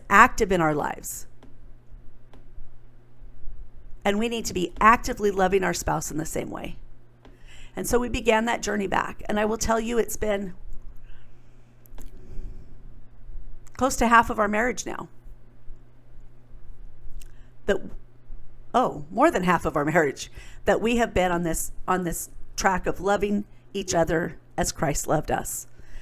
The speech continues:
as Christ does love us, as God does love us. And so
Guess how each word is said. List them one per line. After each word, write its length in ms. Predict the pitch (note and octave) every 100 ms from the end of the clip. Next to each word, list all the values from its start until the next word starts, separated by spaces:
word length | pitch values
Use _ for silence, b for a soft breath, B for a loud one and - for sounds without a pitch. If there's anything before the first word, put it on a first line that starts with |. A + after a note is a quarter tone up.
| b
as 160 | D#3+
Christ 320 | - E3 D#3+ -
does 220 | F3 F3+
love 180 | - -
us, 320 | - - -
as 140 | F3 E3
God 300 | D#3+ G3+ B3+
does 240 | - -
love 200 | - -
us. 360 | - - - - - b b b b b b -
And 340 | G3 F3 F3
so 500 | - G#3+ F3+ F3 E3+